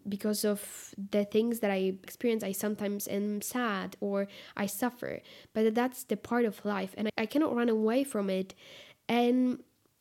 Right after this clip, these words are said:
I, yeah, I, I don't want to strive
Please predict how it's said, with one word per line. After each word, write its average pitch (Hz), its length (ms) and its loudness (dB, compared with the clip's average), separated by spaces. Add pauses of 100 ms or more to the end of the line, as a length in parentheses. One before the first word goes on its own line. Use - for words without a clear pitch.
(140)
I, 269 400 4 (400)
yeah, 320 460 4
I, 262 300 2 (140)
I 240 60 0
don't 247 140 6
want 285 140 6
to 233 60 2
strive 202 640 -2